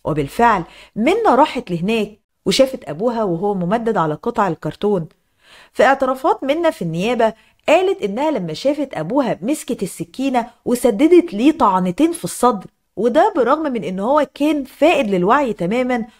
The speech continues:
وباحتمالية كبيرة إن هو كان فقد حياته بالفعل، ولكن منة كانت شايفة إنها لازم تشارك بإيدها في الجريمة.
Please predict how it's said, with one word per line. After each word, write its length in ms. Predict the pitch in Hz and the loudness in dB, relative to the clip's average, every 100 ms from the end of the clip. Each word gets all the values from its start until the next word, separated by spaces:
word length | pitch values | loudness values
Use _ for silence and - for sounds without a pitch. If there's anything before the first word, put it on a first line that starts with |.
| _ - | _ -2
وباحتمالية 720 | 214 202 - 269 262 359 381 | 0 0 -2 -2 2 2 2
كبيرة 320 | 196 277 302 | 2 2 2
إن 220 | 254 208 | 2 -2
هو 260 | 196 269 277 | 0 0 0
كان 160 | 202 180 | -2 -6
فقد 400 | - 285 277 - | -2 0 0 -4
حياته 400 | - 196 269 220 | -4 -2 0 -2
بالفعل، 480 | 156 143 240 220 160 _ _ _ _ _ _ - | -4 -2 0 0 -2 _ _ _ _ _ _ -2
ولكن 340 | 339 349 233 | -2 0 0
منة 200 | 233 285 | 0 -2
كانت 280 | 254 170 151 | -4 -6 -6
شايفة 420 | - 247 254 214 | -4 -4 0 -2
إنها 300 | 160 208 240 | 0 -2 0
لازم 420 | 170 202 247 214 | 2 4 4 2
تشارك 420 | 175 156 233 247 185 | -8 -6 -2 -2 -2
بإيدها 360 | 156 233 208 | -2 -4 -4
في 100 | 180 | -6
الجريمة. 520 | 160 151 175 208 151 | -6 -4 -4 -4 -8